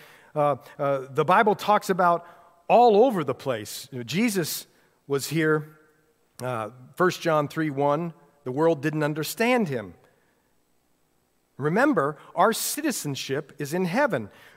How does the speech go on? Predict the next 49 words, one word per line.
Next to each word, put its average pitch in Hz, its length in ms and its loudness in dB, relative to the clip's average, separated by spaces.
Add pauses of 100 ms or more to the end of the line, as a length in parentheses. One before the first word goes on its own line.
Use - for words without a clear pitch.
(200)
Uh, 135 100 -2
First 208 380 2
John 202 380 2 (160)
five 196 460 4
nineteen 220 500 0
says 147 300 -2
the 143 100 -2
system 214 500 -2
that 170 140 0
is, 147 260 -2 (460)
uh, 143 60 0
or 147 260 -2
excuse 147 360 -2
me, 135 100 -4
"We 160 240 -2
know 208 280 4
that 175 160 -2
we 165 140 0
are 165 100 4
of 139 140 0
God 196 260 4
and 156 120 -2
the 143 60 0
whole 185 240 -2
world 175 340 2
lies 156 260 2
under 160 200 -2
the 147 100 -2
sway 147 400 -2
of 180 100 -2
the 202 80 0
wicked 220 340 -4
one." 117 240 -4
Are 104 40 -10
you 120 120 -8
catching 226 380 -2
me? 330 240 -2 (380)
Write 247 240 4
these 254 160 0
down. 269 400 2
Go 202 120 4
back 247 240 4
and 240 120 0
get 294 120 2
'em. 226 140 2
The 151 100 2
whole 247 280 2
world 233 320 0
lim-, 214 240 2